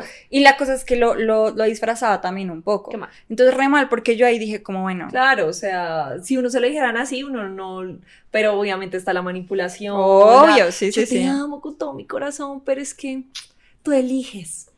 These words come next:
Speaker 2: Y pues hay que, uno que elige, o sea, no, no,
Speaker 3: Ajá.
Speaker 2: no. Pero bueno, más allá de todo eso, lo que yo pienso es que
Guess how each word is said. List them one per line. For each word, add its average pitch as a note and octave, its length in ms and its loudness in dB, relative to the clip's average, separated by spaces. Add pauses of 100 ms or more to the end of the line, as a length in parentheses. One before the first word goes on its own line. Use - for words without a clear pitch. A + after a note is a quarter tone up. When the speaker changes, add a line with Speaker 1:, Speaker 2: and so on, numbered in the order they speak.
(520)
Speaker 2:
Y G#3+ 140 -4
pues G#3 240 0
hay G3+ 240 4
que, G#3 120 -8
uno A3 180 0
que - 80 2
elige, A#3 260 4
o E3+ 140 -2
sea, G3+ 220 0
no, G3 100 -4
no, G3 60 -2
Speaker 3:
Ajá. F3+ 100 -4
Speaker 2:
no. F3 120 -10 (300)
Pero A#3+ 160 6
bueno, F#3+ 160 2 (160)
más C#4+ 240 6
allá D4 220 6
de C#4+ 60 0
todo C4+ 340 4
eso, G#3 340 0 (340)
lo A3+ 200 0
que A3+ 120 0
yo G#3+ 160 0
pienso G#3 280 -6
es G3+ 160 -8
que - 400 -10